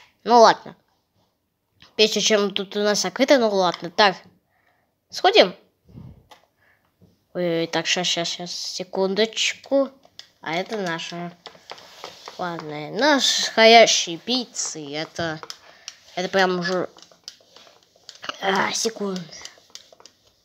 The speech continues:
Да мы понимаем все. А ну-ка. Блин, ну, ну, конечно. Мы, конечно, не все понимаем. Так. Давай-ка, давай-ка.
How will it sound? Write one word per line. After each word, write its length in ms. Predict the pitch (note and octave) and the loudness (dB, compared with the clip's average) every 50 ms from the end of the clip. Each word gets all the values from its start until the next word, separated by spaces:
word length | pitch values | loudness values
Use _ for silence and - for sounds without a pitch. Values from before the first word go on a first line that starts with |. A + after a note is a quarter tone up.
| _ _ _ _ - _ _ - - - | _ _ _ _ -20 _ _ -14 0 4
Да 140 | C4+ D4+ | 4 4
мы 580 | D4 B3+ - - G3+ A3 A#3 A#3 B3 E4+ F4+ E4+ | 4 4 -4 -8 -14 -12 -10 0 2 4 4 4
понимаем 960 | - - D4 C#4+ D#4 D#4+ E4 E4 D#4+ D#4 D#4 D#4 D4+ C#4+ C4+ B3 G#3 F#3 F#3 F3 | 2 2 2 2 4 4 4 4 2 2 2 2 0 0 0 -2 -2 -2 -4 -6
все. 440 | - - - - - F3 E3+ D#3+ - _ _ _ _ _ _ - - _ - - - _ _ - | -8 -8 -8 -8 -8 -8 -8 -10 -12 _ _ _ _ _ _ -20 -20 _ -20 -20 -20 _ _ -14
А 140 | F#3 F3+ | -10 -8
ну-ка. 320 | F3 E3+ E3+ - G#3 A3 G#3+ G#3+ - - - - - - - _ _ _ _ _ _ _ _ _ _ _ - - - - - - - - _ _ _ _ _ _ _ _ _ _ _ _ _ _ _ _ _ _ _ - | -8 -8 -4 -2 -2 -2 -2 -4 -10 -14 -18 -20 -20 -20 -20 _ _ _ _ _ _ _ _ _ _ _ -20 -20 -20 -20 -20 -20 -20 -20 _ _ _ _ _ _ _ _ _ _ _ _ _ _ _ _ _ _ _ -12
Блин, 460 | - F#3+ G#3 B3+ D#4 F#4 F4 C#4 C4 | -10 -8 -6 -4 -4 -2 -2 -2 -2
ну, 280 | D4 E4+ E4+ C#4+ - - _ _ _ _ _ _ - - - | -2 -2 -4 -4 -6 -12 _ _ _ _ _ _ -20 -14 -8
ну, 180 | - G4 A4+ A4+ | -8 -6 -6 -2
конечно. 720 | A4+ A4+ A4 A4 A4 G#4 G4+ G#4 - F4 E4+ E4 D#4+ D#4+ - - _ _ _ _ _ - - - - - - - - - - - - - - - _ _ _ _ _ _ _ _ _ | 2 4 4 4 4 2 0 0 0 0 0 0 0 -2 -6 -12 _ _ _ _ _ -20 -20 -20 -20 -20 -20 -20 -20 -20 -20 -20 -20 -20 -20 -20 _ _ _ _ _ _ _ _ _
Мы, 300 | B3+ B3+ C4+ C#4 C#4+ C#4 | -10 -8 -4 -4 -4 -4
конечно, 420 | C4+ - C#4 C4+ C4 C4 C4 C4+ C4 | -2 -2 -2 -2 -2 -6 -8 -8 -6
не 180 | C4 C4 C4+ B3+ | -4 -4 -4 -4
все 180 | - - B3 | -4 -6 -6
понимаем. 600 | A#3+ B3 B3 B3+ C4+ C#4+ D#4 D#4+ D4+ C#4 C4 A#3+ - | -4 -4 -4 -4 -4 -4 -2 0 0 0 0 -2 0
Так. 420 | - A3+ A3+ G#3+ G#3+ G#3+ - - - _ _ _ _ _ _ _ _ _ _ _ _ _ _ _ _ _ _ _ _ _ _ _ _ _ - - _ - - | 0 2 2 2 0 -2 -8 -12 -12 _ _ _ _ _ _ _ _ _ _ _ _ _ _ _ _ _ _ _ _ _ _ _ _ _ -20 -20 _ -14 -4
Давай-ка, 300 | - G#3 A#3 B3 A#3 C4 | 0 0 0 2 2 2
давай-ка. 380 | B3+ B3 B3+ B3+ B3 - B3 | 2 4 4 2 2 0 -8